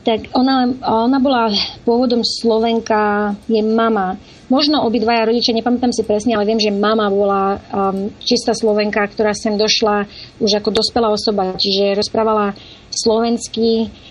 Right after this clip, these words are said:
a mala tu sestry a, um, tak tá Lisa, uh, došla kvôli nám na ten festival, um,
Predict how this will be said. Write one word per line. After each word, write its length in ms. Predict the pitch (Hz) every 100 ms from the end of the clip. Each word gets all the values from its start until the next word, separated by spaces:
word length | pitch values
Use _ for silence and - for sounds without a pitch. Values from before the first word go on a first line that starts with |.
| -
a 160 | 208 202
mala 280 | 214 220 208
tu 100 | 208
sestry 760 | - 233 214 - - 220 220
a, 140 | 208 196 190 190 185 - -
um, 340 | 196 190 196 190
tak 220 | - 208 - -
tá 160 | 208
Lisa, 560 | 208 254 254 214 208 208
uh, 800 | 214 - - - 214 202 202 202
došla 720 | 202 214 226 294 - 226 202
kvôli 320 | 202 226 240 262
nám 340 | 208 202 196 190 190 -
na 180 | 214 208
ten 220 | 233 220
festival, 880 | - 233 - - 247 220 208 202 208 - - - - -
um, 580 | - 214 214 214 208